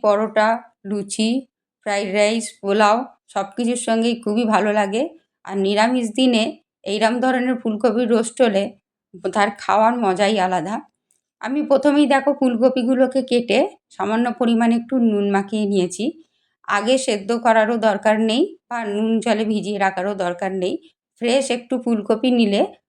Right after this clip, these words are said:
মোটামুটি এটা শুধু নুন মাখিয়ে নিয়ে ভেজে নিলেই হয়। দেখো ভাজাটা আমার হয়ে গেছে,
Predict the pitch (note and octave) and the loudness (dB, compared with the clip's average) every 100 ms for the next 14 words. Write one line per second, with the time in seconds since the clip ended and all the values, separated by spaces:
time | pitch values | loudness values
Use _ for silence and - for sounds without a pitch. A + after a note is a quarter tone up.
0 | _ G3+ F#3+ A3 A#3+ A#3 D4+ B4 - _ | _ -4 0 0 0 0 0 -2 -10 _
1 | F#3+ G3+ G#3 A#3 A#3 A#3+ G#3+ A3 G#3+ G#3+ | -4 -4 -2 -4 -2 0 0 0 -2 -2
2 | G#3+ A3+ G#3+ C4 F#4+ - _ _ E3+ G3+ | -2 -2 0 0 -2 -6 _ _ -6 -2
3 | G3+ G3 F#3 G3+ G#3 F#3+ B3 F#4+ _ _ | 0 0 0 -2 -2 0 -2 -4 _ _
4 | _ _ - - A3 C4+ A3 G3 G#3 G3+ | _ _ -6 0 2 2 0 0 0 2
5 | A#3 G3+ - F#4+ - - F#3 G#3+ G3+ G3+ | 0 2 0 0 -6 -2 0 2 0 0
6 | G3+ | -2